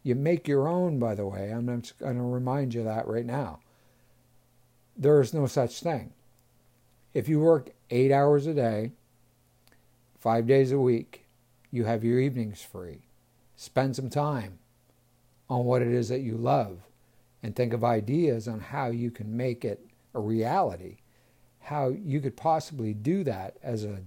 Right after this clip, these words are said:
job or a career, how you can impact other people's lives. Because your service is always going to be in direct relation to how well you serve people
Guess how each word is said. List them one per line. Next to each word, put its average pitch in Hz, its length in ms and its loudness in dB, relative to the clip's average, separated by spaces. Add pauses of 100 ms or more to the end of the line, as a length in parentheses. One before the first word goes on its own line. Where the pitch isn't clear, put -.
job 131 480 0
or 104 180 -6
a 98 60 -14
career, 123 640 -2 (500)
how 139 160 -4
you 147 140 0
can 123 220 -2
impact 120 640 -6
other 120 220 -2
people's 117 400 -6
lives. 135 720 -4 (1120)
Because 139 320 0
your 156 80 0
service 165 800 0 (160)
is 127 180 -4
always 143 440 2
going 139 300 0
to 120 100 -4
be 110 420 -2 (320)
in 117 140 -2
direct 113 560 -2
relation 113 800 -4 (1500)
to 117 560 0 (960)
how 127 260 2
well 143 300 6
you 151 160 0
serve 151 420 -4
people 202 480 -6